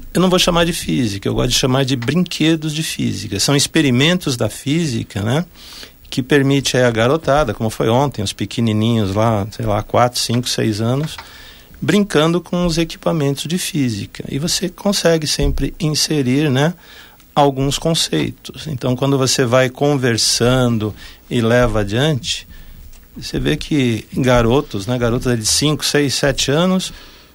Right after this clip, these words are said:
quando se apresenta o experimento e pergunta o que é isso, eles matam no ato. Isso é uma ilusão de ótica, por exemplo.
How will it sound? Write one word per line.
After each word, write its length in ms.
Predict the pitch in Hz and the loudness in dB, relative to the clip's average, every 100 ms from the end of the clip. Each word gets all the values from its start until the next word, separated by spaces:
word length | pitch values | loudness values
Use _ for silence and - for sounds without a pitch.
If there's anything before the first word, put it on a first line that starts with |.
| _ - - | _ -20 -14
quando 180 | - 160 | -6 -2
se 120 | 185 | 0
apresenta 760 | 175 165 131 151 196 196 143 - | 2 2 4 4 2 2 -2 -2
o 60 | 139 | -4
experimento 640 | 120 139 131 147 165 151 | -2 -2 0 2 0 0
e 20 | |
pergunta 440 | 147 143 135 135 139 | 0 0 2 0 -2
o 40 | |
que 120 | - | -2
é 60 | 165 | 0
isso, 500 | 120 104 - - - - - _ _ - | 0 -4 -6 -8 -12 -20 -20 _ _ -6
eles 200 | 147 165 | -2 0
matam 360 | 143 147 - | 2 0 0
no 80 | 175 | -2
ato. 240 | 160 131 143 | 0 -2 -2
Isso 160 | - | 0
é 100 | 165 | 0
uma 200 | 175 165 | 2 2
ilusão 360 | 160 160 151 156 | 2 2 2 2
de 100 | 170 | 2
ótica, 400 | 139 139 - - | 2 2 -4 -6
por 200 | - 104 | -4 -4
exemplo. 480 | 98 107 113 - | -4 -6 -10 -16